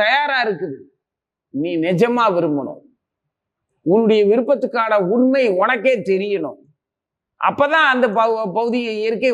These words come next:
உனக்கு அதுக்கான வசதிகளை ஏற்பாடு பண்ணி கொடுக்கும். இதை சைதன்ய மகாபிரபு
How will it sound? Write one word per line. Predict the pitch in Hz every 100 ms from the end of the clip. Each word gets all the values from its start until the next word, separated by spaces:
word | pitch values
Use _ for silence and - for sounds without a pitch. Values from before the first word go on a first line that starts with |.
| 208
உனக்கு | 196 190 180
அதுக்கான | 180 185 180 175
வசதிகளை | - 214 208 196 180
ஏற்பாடு | 180 190 180 147
பண்ணி | 156 143
கொடுக்கும். | 143 123 - - _ _ _ _ _ _ _ _ _ _ _ _ _ -
இதை | 175 220 185 226
சைதன்ய | 254 294 294 269
மகாபிரபு | 247 240 185 202 151 170